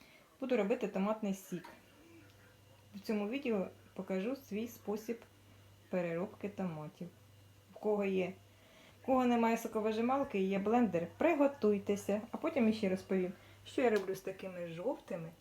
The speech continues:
маленькими помідорчиками, як називається жовта смородина. Після того, як ми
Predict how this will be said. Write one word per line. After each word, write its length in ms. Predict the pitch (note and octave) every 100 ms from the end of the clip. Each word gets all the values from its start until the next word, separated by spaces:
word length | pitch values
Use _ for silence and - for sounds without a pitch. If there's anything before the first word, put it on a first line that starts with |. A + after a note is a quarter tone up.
| -
маленькими 600 | E3 E3+ G#3+ A#3+ F#3+ E3 E3
помідорчиками, 800 | F#3+ A#3 G3 E3 D#3+ - - F3
як 140 | D#3+
називається 760 | E3+ D#3 E3 G3+ A3+ A3+ F#3 - - - - - - - - - - - -
жовта 220 | C#4 B3
смородина. 600 | A3 F3 E3 D#3+ E3 E3 - - - - - _ - - - - -
Після 220 | C#4 -
того, 380 | B3 G3+ G#3 G3+
як 140 | G#3 A#3
ми 260 | A#3 A#3+